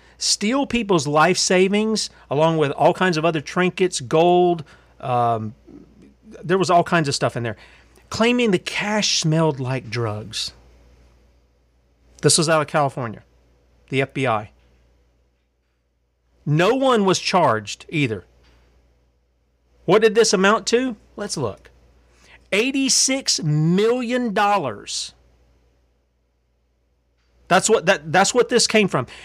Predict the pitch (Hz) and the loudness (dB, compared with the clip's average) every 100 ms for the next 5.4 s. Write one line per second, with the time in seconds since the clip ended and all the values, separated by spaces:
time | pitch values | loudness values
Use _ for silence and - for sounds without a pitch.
0 | - - 196 240 262 - 277 - 180 190 | -20 -4 -2 0 0 0 0 0 0 2
1 | 220 240 220 202 156 123 165 - 170 190 | 2 2 2 2 2 0 -4 -4 -4 -4
2 | 208 190 175 165 165 160 160 156 160 - | 0 0 2 2 2 0 0 0 -2 -4
3 | 139 135 196 220 208 165 139 131 147 135 | -6 -2 0 0 0 -2 -4 -2 0 0
4 | 127 120 _ _ _ _ _ _ - - | -2 -6 _ _ _ _ _ _ -18 -12
5 | - 127 127 | -2 0 0